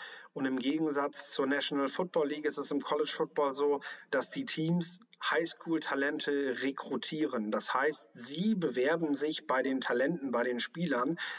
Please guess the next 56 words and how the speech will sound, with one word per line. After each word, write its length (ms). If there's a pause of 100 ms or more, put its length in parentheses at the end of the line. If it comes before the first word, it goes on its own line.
(180)
darum, 500
dass 160
die 120
Spieler 320
doch 120
bitte 260
schön 280
an 120
deren 240
College 400
gehen 260
und, 280
äh, 240
dort 280
ihr 100
Stipendium 520
machen. 280
Zumindest 380
bei 80
den 140
absoluten 500
Top-Spielern 600
ist 200
das 160
so. 180
Bei 140
den 280 (300)
Spielern, 420
die 120
sich 180
um 80
Stipendien 480
streiten 400
müssen, 320
die 100
sind 160
natürlich 320
auch 100
froh, 280
wenn 140
sie 120
an 60
der 80
Schule 260
genommen 300
werden. 320 (460)
Aber 280
wir 100
reden 220
jetzt 240
von 100
den 140
absoluten 500
Top-Talenten. 680
Und, 300
äh, 220